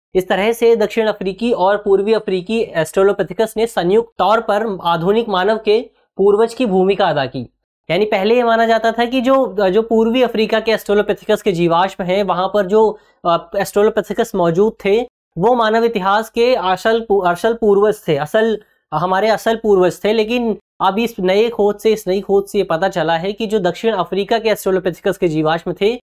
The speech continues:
वो पुराने नहीं हैं, बल्कि दोनों समकालीन हैं और दोनों संयु-, दोनों को संयुक्त तौर पर हमारा पूर्वज माना जा सकता है।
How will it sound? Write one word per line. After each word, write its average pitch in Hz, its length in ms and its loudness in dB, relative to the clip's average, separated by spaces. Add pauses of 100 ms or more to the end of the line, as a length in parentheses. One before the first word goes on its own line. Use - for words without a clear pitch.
(160)
वो 196 120 2
पुराने 208 440 0
नहीं 208 240 0
हैं, 233 140 0
बल्कि 226 220 0
दोनों 214 240 4
समकालीन 190 600 0
हैं 214 200 -2
और 247 80 0
दोनों 214 260 2
संयु-, 214 400 -2
दोनों 196 280 2
को 269 240 -2 (320)
संयुक्त 233 540 -2
तौर 220 300 0
पर 226 160 0
हमारा 185 500 -2 (240)
पूर्वज 202 380 2
माना 185 280 0
जा 175 180 0
सकता 147 320 -4
है। 123 200 -8